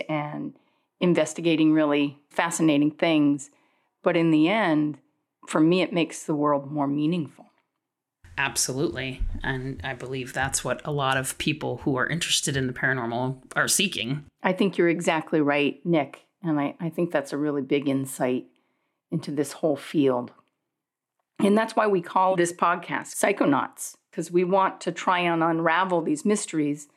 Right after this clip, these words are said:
Speaker 1: Not that there's a final resolution or discovery, but that's what we're doing, is trying to pierce what these mysteries mean.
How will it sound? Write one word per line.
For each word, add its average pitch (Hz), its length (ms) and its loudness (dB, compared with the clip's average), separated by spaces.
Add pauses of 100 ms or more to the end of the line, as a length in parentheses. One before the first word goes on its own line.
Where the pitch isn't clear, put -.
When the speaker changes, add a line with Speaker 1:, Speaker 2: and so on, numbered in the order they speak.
(360)
Speaker 1:
Not 180 140 -2
that 175 180 -2
there's 170 220 2
a 151 60 4
final 156 440 2
resolution 156 840 0 (340)
or 175 180 2
discovery, 160 880 -2 (520)
but 160 380 0
that's 165 260 0
what 175 200 0
we're 160 80 0
doing, 151 460 2
is 131 140 -2
trying 143 280 -4
to 135 100 -8
pierce - 720 0
what 170 380 -2
these 151 580 -2
mysteries 160 540 2
mean. 135 460 4